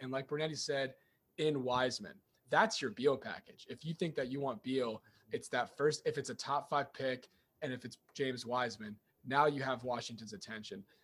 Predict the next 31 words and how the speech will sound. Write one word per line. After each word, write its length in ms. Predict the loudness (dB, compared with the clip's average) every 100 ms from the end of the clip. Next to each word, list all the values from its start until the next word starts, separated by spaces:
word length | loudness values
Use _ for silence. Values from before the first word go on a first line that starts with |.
| 6
They 80 | 6
don't 160 | 6
care 160 | 2 -2
about 220 | -2 -6
Draymond 360 | -8 -6 -6 -6
Green. 300 | -8 -6 -8 -12 -10 -2
You 100 | 2
can 200 | 2 0 -4
put 120 | -2 0
together 360 | 4 6 4
a 40 | 0 -4
bunch 200 | -2 2
of 280 | 2 0 -4 _
expiring 520 | -8 -4 4 4 4 0
contracts 600 | -4 -4 -4 -8 -8 -8
to 80 |
make 160 | -8 -8
the 80 | -8
money 180 | -8 -6
work 240 | -8 -10
to 80 | -10
get 180 | -12 -10
Beal, 320 | -6 -6 -8 _ _ -14
but 140 | 0
they 140 | 4 6
want 200 | 4 0
that 200 | -2 -4 -6
top 340 | 2 2 2
five 240 | 0 -2 -2
pick 280 | -2 -2 -2
and 160 | -6